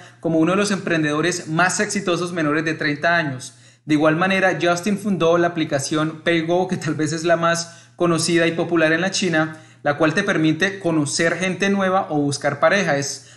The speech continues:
algo así como el Tinder chino para los que son adictos a esta aplicación y obviamente con esta referencia tal vez tú sabes de qué estoy hablando. Y finalmente,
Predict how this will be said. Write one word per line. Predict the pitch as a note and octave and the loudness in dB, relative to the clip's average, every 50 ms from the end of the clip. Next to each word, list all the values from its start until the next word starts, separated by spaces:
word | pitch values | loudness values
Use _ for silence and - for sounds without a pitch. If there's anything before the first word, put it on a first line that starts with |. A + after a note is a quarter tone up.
| - _ | -10 _
algo | - D#3 D#3+ E3 | -2 0 2 2
así | F#3 F#3 G3 F#3 | 2 2 0 0
como | - G3+ G3 F#3 | 0 2 2 2
el | D#3+ C#3+ C#3 | 2 2 0
Tinder | - F3 E3 D#3+ E3 F3+ F3+ | 0 0 0 2 2 0 0
chino | F3+ - - G3 F3+ F3 F3+ F3+ F3+ | 0 -2 0 2 2 2 0 0 2
para | E3+ D3+ D3+ C#3+ | 2 2 2 2
los | C#3+ C#3 - | 0 -2 -2
que | - F3+ | -2 -2
son | - E3 D3+ D#3 | -2 0 2 2
adictos | E3 F3 E3+ E3+ E3+ F#3 F3 E3+ | 4 2 2 0 0 -4 -2 -2
a | D#3 | -2
esta | C#3+ C#3 E3+ | -2 -2 -4
aplicación | D3 E3+ E3+ D#3 D#3+ C#3+ B2+ - D#3 D#3+ F3+ | -4 -4 -6 -4 -2 -4 -2 0 0 0 0
y | F3 D3+ | 0 0
obviamente | C#3+ D3+ D3+ F3+ E3+ D#3 D3+ - - | -2 0 0 0 0 0 -2 -4 -4
con | D#3 D3 | -4 -4
esta | C#3 C3+ D#3+ D#3+ | -4 -2 -2 -2
referencia | E3 E3 D3+ E3 C#3 C#3 C#3 C3+ - E3+ E3 D#3+ D#3+ - - - - - - _ | -2 -2 -4 -4 -4 -4 -4 -2 0 2 0 0 0 -4 -12 -20 -20 -20 -20 _
tal | - D3 C#3+ | -2 -2 0
vez | C#3+ D#3 - | 0 0 -2
tú | E3+ E3+ | -2 0
sabes | D#3 E3+ E3 E3+ E3 | 2 2 2 2 2
de | D#3+ D3 | -2 -4
qué | D#3 | -6
estoy | C#3 C3 - D#3 D#3 | -8 -6 -4 -2 0
hablando. | D#3+ F3 F3+ F3 F3 E3+ E3+ F3 F3+ F3 - | 2 2 2 2 2 2 0 -2 -4 -4 -6
Y | E3+ E3+ | -6 -2
finalmente, | F3 E3+ D#3+ E3 F3 F3 F#3 G3 G3 F#3+ G3+ G#3 A3+ A3 - | 0 0 0 0 0 0 -2 -2 -2 0 0 -2 -2 -2 -6